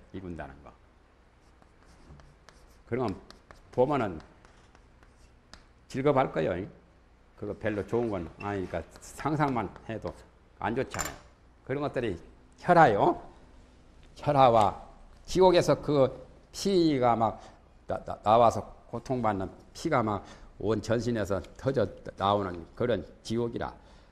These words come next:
회화, 잿물, 강물에다, 하천에다 잿물 뿌려놓으면 지금은 이제 적조가 많이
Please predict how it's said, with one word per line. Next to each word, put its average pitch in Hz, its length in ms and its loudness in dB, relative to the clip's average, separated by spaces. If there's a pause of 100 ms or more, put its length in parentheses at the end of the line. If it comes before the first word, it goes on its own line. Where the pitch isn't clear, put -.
(380)
회화, 131 440 2 (640)
잿물, 117 560 -2 (540)
강물에다, 131 720 2 (120)
하천에다 - 680 0
잿물 120 480 -2 (300)
뿌려놓으면 110 400 -4 (1300)
지금은 156 360 2
이제 127 220 4
적조가 143 480 4 (180)
많이 117 280 2